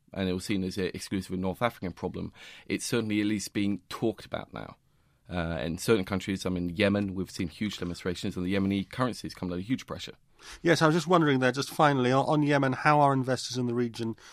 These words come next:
Speaker 2: reacting? 'Cause we're seeing demonstrations there as well.
Speaker 1: Well, Yemen is, uh, pretty much devoid of foreign investors. It does have some Gulf investors. I mean, there's Qatari money there, there's Saudi money, usually to prop up the regime. So they're very political investments. So it's,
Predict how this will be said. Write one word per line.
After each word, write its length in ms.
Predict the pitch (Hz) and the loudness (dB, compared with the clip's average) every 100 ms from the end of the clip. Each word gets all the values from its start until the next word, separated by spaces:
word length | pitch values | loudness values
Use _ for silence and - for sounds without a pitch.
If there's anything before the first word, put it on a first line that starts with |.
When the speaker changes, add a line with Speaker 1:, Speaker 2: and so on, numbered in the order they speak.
| - | -14
Speaker 2:
reacting? 500 | 120 131 123 - 107 | -2 0 0 -2 -6
'Cause 140 | 107 110 | -4 -6
we're 80 | 117 | -4
seeing 240 | 131 117 | -2 0
demonstrations 720 | 117 113 110 120 113 113 107 | -2 -4 -4 -4 -4 -6 -6
there 180 | 113 104 | -4 -4
as 120 | 101 | -4
well. 380 | 117 101 95 - _ - - - - | -6 -4 -6 -10 _ -20 -20 -20 -6
Speaker 1:
Well, 240 | - 139 104 | 0 2 0
Yemen 540 | 117 120 123 143 135 110 | -2 4 8 8 8 4
is, 380 | 107 104 98 107 | 4 2 0 0
uh, 120 | 95 - _ - | 0 -2 _ -2
pretty 400 | - - - 104 | 0 2 2 0
much 260 | 104 - | 0 0
devoid 360 | 101 98 98 90 | 0 2 2 0
of 100 | 90 | -2
foreign 300 | 104 95 92 | 0 0 0
investors. 580 | 90 95 - - 67 - | -2 -4 -4 -8 -10 -6
It 140 | 95 - | -2 2
does 180 | 120 | 2
have 240 | - 110 98 | 0 -6 -4
some 260 | - 107 | -2 0
Gulf 240 | 104 104 - | 0 0 0
investors. 440 | 107 104 - 127 | -2 -2 -4 -6
I 40 | 95 | -6
mean, 100 | 95 | -6
there's 220 | 90 90 | -6 -6
Qatari 460 | - - 113 98 101 | -12 -4 2 4 4
money 280 | 98 98 95 | 2 2 2
there, 180 | 98 | -2
there's 220 | 92 90 - | -2 -6 -2
Saudi 280 | 95 98 | 0 0
money, 280 | 98 98 98 - - - - - | 0 -2 -2 -8 -16 -18 -20 -10
usually 460 | 101 107 135 120 101 | 2 8 8 8 0
to 80 | 107 | 0
prop 200 | 113 104 | -2 0
up 140 | 95 | -2
the 100 | 95 | 0
regime. 400 | 90 90 98 80 | 0 0 -2 -4
So 140 | - | -4
they're 80 | 90 | 0
very 140 | 104 - | 0 0
political 640 | - 98 98 - - 87 | -2 0 0 -4 -8 -8
investments. 680 | 80 92 - - - - - | -4 -6 -6 -12 -14 -14 -14
So 480 | - - 90 90 90 | -8 -2 0 0 -2
it's, 380 | 80 80 - | -6 -6 -8